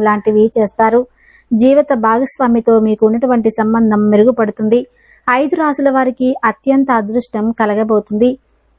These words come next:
ఈ అదృష్టం కూడా ఇరవై ఐదు ఏళ్ల పాటు ఉంటుంది. వ్యాపారంలో ఉండేవారికి, ఉద్యోగం చేసేవారికి, అలాగే కుటుంబంలో మనస్పర్ధలు ఉన్నవారికి, విదేశాలకు వెళ్ళాలి అనుకున్న వారికి ఇలా ఏ రకమైన అద్భుతమైన ఫలితాలను పొందాలనుకుంటున్నారో,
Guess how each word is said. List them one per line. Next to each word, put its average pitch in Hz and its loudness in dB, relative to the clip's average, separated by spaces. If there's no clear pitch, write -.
ఈ 277 4
అదృష్టం 269 0
కూడా 233 2
ఇరవై 262 2
ఐదు 254 2
ఏళ్ల 240 -2
పాటు 226 -2
ఉంటుంది. 220 0
వ్యాపారంలో 302 2
ఉండేవారికి, 247 2
ఉద్యోగం 294 2
చేసేవారికి, 220 0
అలాగే 269 0
కుటుంబంలో 277 4
మనస్పర్ధలు 240 0
ఉన్నవారికి, 226 0
విదేశాలకు 226 0
వెళ్ళాలి 214 2
అనుకున్న 277 2
వారికి 220 0
ఇలా 285 2
ఏ - 2
రకమైన 285 2
అద్భుతమైన 262 2
ఫలితాలను 226 -2
పొందాలనుకుంటున్నారో, 214 -2